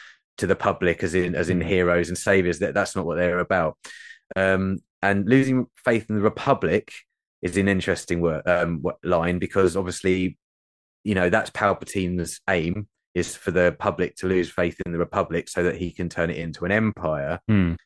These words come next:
Speaker 1: Um, and obviously, um, losing public confidence in the Jedi, uh, or it would vanish, he says, is also another, um, interesting line because, as we said in a previous episode again,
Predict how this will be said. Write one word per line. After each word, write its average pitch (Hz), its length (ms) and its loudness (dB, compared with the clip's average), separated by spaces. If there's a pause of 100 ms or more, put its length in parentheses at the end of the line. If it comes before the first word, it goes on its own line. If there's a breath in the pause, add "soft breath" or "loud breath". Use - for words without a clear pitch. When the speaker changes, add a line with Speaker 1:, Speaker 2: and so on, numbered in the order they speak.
(400)
Speaker 1:
Um, 90 460 2
and 101 160 4
obviously, 98 600 0 (380)
um, 92 380 2
losing 98 500 0 (380)
public 90 320 0
confidence 95 500 -4
in 95 140 0
the 92 100 0
Jedi, 87 640 2 (260)
uh, 69 80 -6
or 101 340 4
it 92 100 0
would 92 140 0
vanish, 95 400 0
he 80 80 -10
says, 80 420 -6 (300 loud breath)
is 95 100 2
also 120 320 6
another, 90 400 0 (240)
um, 87 200 2
interesting 87 440 -4
line 85 240 0
because, 90 400 0 (1040 loud breath)
as 110 160 0
we 107 80 2
said 98 220 2
in 98 100 4
a 90 160 -4
previous 104 380 4
episode 92 400 0
again, 90 600 2